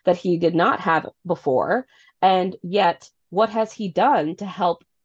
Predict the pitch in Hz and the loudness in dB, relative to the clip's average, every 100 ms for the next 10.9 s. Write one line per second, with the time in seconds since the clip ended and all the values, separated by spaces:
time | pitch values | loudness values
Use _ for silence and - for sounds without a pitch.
0 | _ _ - 185 190 - _ - 165 196 | _ _ -10 -2 -2 -4 _ 4 6 6
1 | 208 190 175 170 285 214 - - - - | 6 4 2 2 2 0 -2 -6 -12 -20
2 | _ _ _ 196 208 175 180 214 - _ | _ _ _ -4 2 2 2 -4 -6 _
3 | _ 190 185 185 175 170 170 156 170 170 | _ 0 4 2 2 -2 -2 -4 -4 -6
4 | - 156 170 170 175 - 165 165 160 - | -6 -6 -2 0 0 -2 -4 -4 -4 -8
5 | _ - - 240 302 180 - 156 - 147 | _ -16 -4 -2 0 -2 0 -2 -2 -4
6 | 165 - 170 165 - - 165 151 - _ | -6 -6 -6 -4 -6 -4 0 -2 -4 _
7 | _ _ 165 160 151 - _ _ - 160 | _ _ -2 0 -2 -4 _ _ -2 0
8 | 160 160 156 160 151 147 156 156 156 151 | 0 -2 -4 -6 -8 -4 -4 -2 -2 -4
9 | - - _ _ _ - 180 294 269 160 | -10 -20 _ _ _ -2 0 2 0 -2
10 | 147 180 - - 170 170 165 160 | -4 -6 -6 2 4 6 2 0